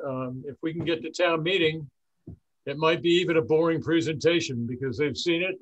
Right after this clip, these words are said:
before. And, um, we will be giving actually the whole town meeting presentation the week before, uh, to citizens. So they'll walk into the meeting, uh, and have a pretty good idea of,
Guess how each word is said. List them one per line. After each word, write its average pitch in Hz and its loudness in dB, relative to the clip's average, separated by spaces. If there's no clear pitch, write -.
before. 175 2
And, 139 -4
um, 131 0
we 147 0
will 170 4
be 156 2
giving 165 2
actually 160 2
the 127 -2
whole 156 6
town 151 0
meeting 147 -2
presentation 143 0
the 127 -4
week 147 -4
before, 135 -4
uh, 127 -4
to 143 -8
citizens. 143 -2
So 139 -2
they'll 147 0
walk 165 0
into 180 -2
the 151 -2
meeting, 147 -2
uh, 135 -6
and 131 -8
have 135 -6
a 123 -10
pretty 156 -6
good 151 2
idea 139 0
of, 127 -10